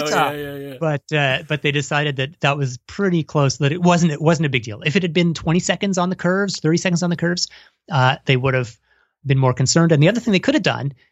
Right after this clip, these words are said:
Speaker 1: is, if it had been significant, they would have altered the pace around the curves so that he wasn't working too hard around the curves. They would have said, "Let's slow down a bit on the curves so that you're not
Speaker 2: Mm.
Speaker 1: pushing into the red zone."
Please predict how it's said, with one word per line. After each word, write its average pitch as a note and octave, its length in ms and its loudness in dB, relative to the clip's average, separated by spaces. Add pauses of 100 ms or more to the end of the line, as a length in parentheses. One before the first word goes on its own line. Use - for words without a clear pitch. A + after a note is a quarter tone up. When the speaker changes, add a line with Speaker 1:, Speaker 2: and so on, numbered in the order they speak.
(140)
Speaker 1:
is, D3 360 0 (520)
if - 180 -2
it F3+ 60 -2
had D#3 100 -2
been C#3+ 140 -2
significant, E3 420 -4
they D#3 120 2
would D#3+ 140 2
have D#3 160 2
altered E3 320 0
the D3+ 80 -2
pace - 360 -2
around C3 220 -2
the - 60 -6
curves A#2+ 320 -6
so C#3 120 0
that C3 100 0
he C#3 60 4
wasn't C3+ 340 2
working B2+ 280 -2
too A#2 180 -2
hard G#2 180 2
around G#2 180 0
the G2 60 -4
curves. G#2 240 -6
They B2+ 80 0
would A#2+ 80 0
have A#2+ 60 2
said, B2+ 120 -2
"Let's C#3 180 2
slow C#3+ 200 4
down C#3 220 4
a C3+ 40 4
bit B2 140 2
on A#2 80 0
the A#2+ 60 -4
curves A#2+ 440 2 (200)
so F#2+ 160 2
that A#2 180 2
you're B2+ 80 4
not A#2+ 200 2
Speaker 2:
Mm. - 40 -16
Speaker 1:
pushing B2+ 320 -2
into A2+ 160 -2
the A2 100 0
red A2 200 0
zone." A2 280 0